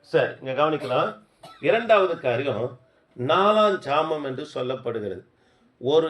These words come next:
ஜாமம் என்பது மூன்று மணி நேரம். நாலாம் ஜாமம் என்பது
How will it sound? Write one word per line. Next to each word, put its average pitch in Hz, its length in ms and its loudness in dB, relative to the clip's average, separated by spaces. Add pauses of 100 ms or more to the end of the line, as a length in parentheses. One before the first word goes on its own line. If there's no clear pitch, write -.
ஜாமம் 170 500 -2
என்பது 127 400 0 (680)
மூன்று 185 440 0
மணி 135 240 -2
நேரம். 131 380 -2 (500)
நாலாம் 196 540 2
ஜாமம் 160 460 0
என்பது 123 420 0